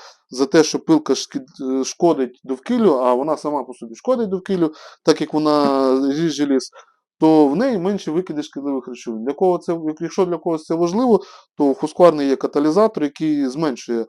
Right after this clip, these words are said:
викиди шкідливих речовин на навколишнє середовище. У щіля цього каталізатора немає, тому мінус.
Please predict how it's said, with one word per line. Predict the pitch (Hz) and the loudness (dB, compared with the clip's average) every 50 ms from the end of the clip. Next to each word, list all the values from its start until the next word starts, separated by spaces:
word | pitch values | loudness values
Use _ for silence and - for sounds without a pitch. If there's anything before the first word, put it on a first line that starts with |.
| - - - - _ - | -10 -18 -20 -20 _ -4
викиди | 135 135 - 135 127 123 | -4 -4 -2 -4 -6 -8
шкідливих | - - - 139 139 131 131 - | -8 -8 -4 -2 -2 -2 -2 -4
речовин | - 143 - - 190 247 | -8 -6 -4 -2 0 0
на | 240 170 | 0 -2
навколишнє | 156 147 - 165 156 143 - - 127 | -2 -2 0 0 0 0 -2 -8 -8
середовище. | - - 123 123 120 113 110 - - - - - _ _ _ _ | -8 -6 -4 -4 -4 -4 -4 -6 -10 -16 -20 -20 _ _ _ _
У | - 160 156 151 135 | -2 0 2 2 0
щіля | - - - 156 185 220 226 208 | -2 -2 0 2 4 4 4 2
цього | - - 156 165 | 2 -2 -2 -2
каталізатора | 160 - - 147 127 127 123 147 143 143 - 131 127 | -2 -4 -6 -4 -4 -2 0 0 -2 -2 -2 -4 -4
немає, | 123 117 107 107 104 104 104 _ _ | -6 -6 -8 -8 -10 -12 -14 _ _
тому | 127 135 147 151 147 139 131 123 123 - _ _ _ _ | -10 -8 -6 -4 -4 -2 -2 -4 -4 -6 _ _ _ _
мінус. | - 123 131 165 170 147 120 107 - - | -8 -2 0 0 2 0 -2 -6 -8 -12